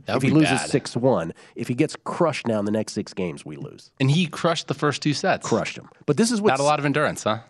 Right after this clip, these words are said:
Speaker 2: Well, it's not about endurance. Also, it's, it's a, Tsitsipas did this yesterday as well. I always say this about Nadal and Djokovic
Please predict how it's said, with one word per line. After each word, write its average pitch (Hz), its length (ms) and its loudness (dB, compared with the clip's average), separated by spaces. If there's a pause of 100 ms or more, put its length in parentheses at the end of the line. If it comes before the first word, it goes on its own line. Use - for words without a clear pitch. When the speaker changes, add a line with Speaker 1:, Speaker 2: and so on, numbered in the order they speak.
(200)
Speaker 2:
Well, 170 260 6
it's 156 120 0
not 185 100 2
about 165 180 2
endurance. 127 640 0
Also, 131 360 2
it's, 127 160 -6
it's 107 160 -10
a, 92 80 -8
Tsitsipas 123 580 -2
did 101 140 -6
this 95 160 -6
yesterday 82 340 -6
as - 160 -12
well. - 240 -12 (720)
I 117 120 -6
always 127 260 -2
say 104 160 -2
this 73 160 -10
about 80 240 -6
Nadal 82 500 -6
and 73 100 -12
Djokovic 80 600 -10